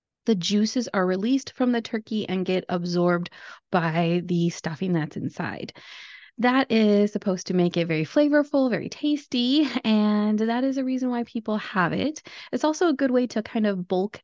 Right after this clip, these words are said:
out a meal. So you have the turkey and you have the stuffing with the vegetables, the fruit, the, the bread mixture, and that just kind of gets you more volume. Um, so back in when it was originally started, that was a good way to try to kind of increase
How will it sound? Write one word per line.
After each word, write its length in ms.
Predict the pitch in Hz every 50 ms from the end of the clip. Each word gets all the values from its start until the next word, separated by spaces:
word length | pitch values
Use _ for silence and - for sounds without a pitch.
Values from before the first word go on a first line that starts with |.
| _ _
out 200 | 208 190 190 - _
a 60 | 175
meal. 520 | 170 170 185 220 254 269 269 269 285 311 302 - - - - - - -
So 200 | - - - 214
you 180 | 208 202 208 220
have 320 | 202 - - 202 202 202
the 80 | - 208
turkey 400 | - - 240 214 220 - 220 - -
and 160 | 190 202 202
you 60 | 208
have 200 | 175 - 190 196
the 80 | 208 -
stuffing 460 | - - - 254 233 _ - 240 220
with 140 | 202 185 -
the 100 | - 165
vegetables, 680 | 175 175 180 175 - - 208 202 - 175 170 170 170 -
the 120 | - 165
fruit, 560 | 165 - - - 208 190 185 185 185 180 -
the, 240 | _ - - - - - - _ _ -
the 80 | -
bread 340 | - 170 - 202 208 214 208
mixture, 560 | 208 202 196 - - - - 190 180 180 180 180 - - - - - _
and 140 | - 226 240
that 120 | 240 -
just 120 | 254 226 -
kind 180 | - - 233
of 80 | 220 220
gets 280 | - 214 196 - -
you 80 | - 196
more 160 | 180 170 165
volume. 640 | 170 190 220 233 226 226 220 214 208 208 202 208 214 - - - - - - - _
Um, 160 | - 208 208 208
so 260 | 202 - 226 208 196
back 460 | 190 196 208 196 180 180 _ - - - _ _
in 320 | - 196 190 185 180 180
when 120 | 180 185 180
it 40 |
was 160 | 180 175 175 180
originally 320 | 170 175 175 180 180 180
started, 380 | - - 233 202 196 202 190 180
that 120 | 165 156
was 140 | 185 170 -
a 40 | 180
good 220 | 175 - 185 180
way 240 | 180 180 180 175 175
to 140 | 175 - 180
try 320 | - - - 208 175 180
to 200 | 175 - - 185
kind 320 | 175 - - 196 185 185 180
of 100 | 190 202 - _
increase 680 | - 208 214 214 - - - 254 233 214 208 - -